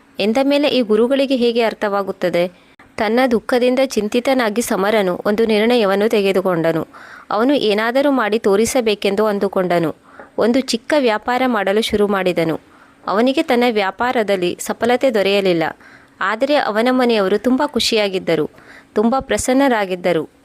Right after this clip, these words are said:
ಏಕೆಂದರೆ ಅವರು ಯೋಚಿಸುತ್ತಿದ್ದರು, "ನಮ್ಮ ಮಗ ಏನಾದರೂ ಮಾಡಲು ಪ್ರಯತ್ನಿಸುತ್ತಿದ್ದಾರೆ" ಎಂದು ಅಂದುಕೊಳ್ಳುತ್ತಿದ್ದರು. ನಿಧಾನವಾಗಿ ಅವನಿಗೆ ಸಫಲತೆ ದೊರೆಯತೊಡಗಿತು. ಆನಂತರ ಅವನು ತನ್ನ ಸಫಲತೆಯ ವೇಗ ಹೆಚ್ಚಿಸಿಕೊಂಡನು.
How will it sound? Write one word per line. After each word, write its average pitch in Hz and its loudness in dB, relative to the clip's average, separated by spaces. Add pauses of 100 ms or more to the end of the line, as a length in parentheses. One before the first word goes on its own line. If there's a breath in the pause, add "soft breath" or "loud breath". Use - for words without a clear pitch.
ಏಕೆಂದರೆ 247 0
ಅವರು 294 4
ಯೋಚಿಸುತ್ತಿದ್ದರು, 226 0
"ನಮ್ಮ 220 0
ಮಗ 185 -2
ಏನಾದರೂ 226 0
ಮಾಡಲು 202 0
ಪ್ರಯತ್ನಿಸುತ್ತಿದ್ದಾರೆ" 196 0
ಎಂದು 196 -2
ಅಂದುಕೊಳ್ಳುತ್ತಿದ್ದರು. 185 0 (500 loud breath)
ನಿಧಾನವಾಗಿ 233 0
ಅವನಿಗೆ 214 0
ಸಫಲತೆ 233 0
ದೊರೆಯತೊಡಗಿತು. 180 0 (440 loud breath)
ಆನಂತರ 254 0
ಅವನು 214 2
ತನ್ನ 226 0
ಸಫಲತೆಯ 254 0
ವೇಗ 208 0
ಹೆಚ್ಚಿಸಿಕೊಂಡನು. 190 -2